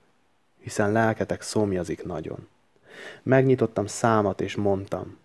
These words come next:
„Szerezzetek magatoknak bölcsességet ingyen. Hajtsátok nyakatokat igája alá, és fogadja be lelketek az intelmet, mert közel van annak megtalálása.”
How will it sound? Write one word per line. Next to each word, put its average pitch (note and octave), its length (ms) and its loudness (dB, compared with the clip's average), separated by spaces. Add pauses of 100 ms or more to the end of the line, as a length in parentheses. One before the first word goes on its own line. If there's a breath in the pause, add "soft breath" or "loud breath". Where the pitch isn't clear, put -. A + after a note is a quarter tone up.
(600)
„Szerezzetek A2+ 640 2
magatoknak F#2+ 560 -2
bölcsességet G2+ 840 0
ingyen. F#2+ 560 -6 (640 loud breath)
Hajtsátok A2+ 600 2
nyakatokat G#2 580 -2
igája G#2 500 2
alá, F#2 440 -2 (240)
és - 180 -8
fogadja A2 480 4
be G2 120 4
lelketek F#2+ 540 2
az F2+ 120 -4
intelmet, F#2 760 -4 (680)
mert G2 280 -6
közel A2 400 6
van F#2 140 4
annak E2+ 300 -2
megtalálása.” E2+ 1000 -6